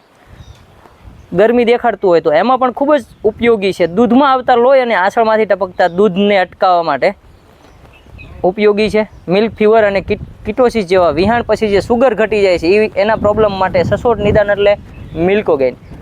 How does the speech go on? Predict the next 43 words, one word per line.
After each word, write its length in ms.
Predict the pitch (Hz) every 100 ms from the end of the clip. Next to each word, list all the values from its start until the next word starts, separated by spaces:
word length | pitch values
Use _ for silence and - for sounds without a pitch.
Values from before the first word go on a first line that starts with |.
| 156
મંગાવવા 320 | 185 220 214
માટે 220 | 196 185
તમે 200 | 175 170
આપણો 240 | 165 165 156
કોન્ટેક્ટ 440 | 180 180 196 185
નંબર 220 | 190 190
અહીંયા 200 | 180 185
લખેલો 400 | 170 180 226 226
છે, 120 | 220
કસ્ટમર 540 | 214 208 - 214 208 202
કેર, 200 | 208 208 - - -
તો 60 | -
તમે 220 | 170 175
મંગાવી 380 | 165 175 208 226
શકો 280 | 226 220 220
છો. 100 | - - - -
અને 140 | 180
almost 400 | 190 214 233 226 -
હવે 180 | 185 190
આપણે 220 | 185 185
આ 120 | 180
ગાને 400 | 175 180 185 185 - 170
Milko 260 | 185 202
Gain 140 | 190 170
ચાલુ 240 | 170 180
કરવાનું 420 | 165 156 139 131
છે. 100 | 139 - - - - - - -
તો 380 | 170 170 170 - _
આ 120 | -
ગાયની 320 | 165 170 190 190
અંદર 180 | 196
આપશું 340 | 180 196 - 165
તો 100 | 160
દૂધ 280 | 160 190 190
અને 160 | 185
ફેટ 220 | 180 190
ઝડપથી 420 | 156 160 208 - 185
વધારો 340 | 156 165 143
થશે. 260 | 135 131 262 - - - - -
અ, 340 | 170 180 185 -
આજે 240 | 175 214
લગભગ 280 | 208 196 208 - -
દસ 160 | 220